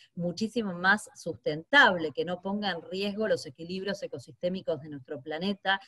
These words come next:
que no ponga en riesgo nuestra salud, que no ponga en riesgo nuestra salud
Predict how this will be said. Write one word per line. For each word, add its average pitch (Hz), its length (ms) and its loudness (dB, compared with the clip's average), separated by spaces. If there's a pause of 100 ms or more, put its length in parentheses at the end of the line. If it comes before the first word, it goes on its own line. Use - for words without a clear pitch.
(240)
que 165 80 0
no 165 140 0
ponga 180 300 0
en 160 40 -2
riesgo 180 380 -2
nuestra 151 400 -6
salud, 175 520 -2
que 165 120 -2
no 165 100 -4
ponga 202 240 -4
en 156 80 -2
riesgo 202 220 -2
nuestra 143 320 -10
salud 170 440 0